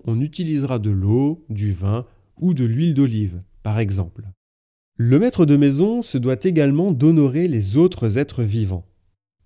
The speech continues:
Pour cela, il sacrifie une portion de sa nourriture quotidienne avant le repas.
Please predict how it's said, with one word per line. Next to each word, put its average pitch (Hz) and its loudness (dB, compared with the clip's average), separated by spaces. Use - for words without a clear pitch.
Pour 110 0
cela, 110 -2
il 113 -4
sacrifie 165 -6
une 123 -4
portion 180 -4
de 117 -2
sa 117 -4
nourriture 127 -2
quotidienne 127 -4
avant 139 0
le 127 6
repas. 107 -2